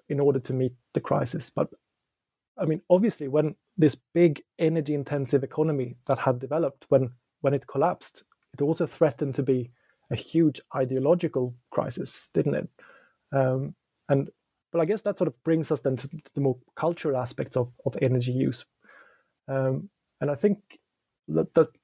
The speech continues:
many interesting aspects of this, but I think one of the key, um, aspects is this idea of, of the special period. Uh, 'cause the concept of the special period, it sort of became, um,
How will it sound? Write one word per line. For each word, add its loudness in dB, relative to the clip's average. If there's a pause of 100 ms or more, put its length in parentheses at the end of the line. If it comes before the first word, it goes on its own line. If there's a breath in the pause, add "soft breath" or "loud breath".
(120)
many 0
interesting -2
aspects -4
of 6
this, -2
but -4
I 0
think 0 (260)
one 4
of 0
the -2
key, -4 (720)
um, -2
aspects -2
is 2 (100)
this -2
idea 0
of, -8
of -10
the 4
special -2
period. -2 (640 soft breath)
Uh, 0 (400)
'cause 2
the -4
concept -2
of -2
the 0
special -2
period, -4
it -14
sort 0
of -6
became, -2 (560 soft breath)
um, -2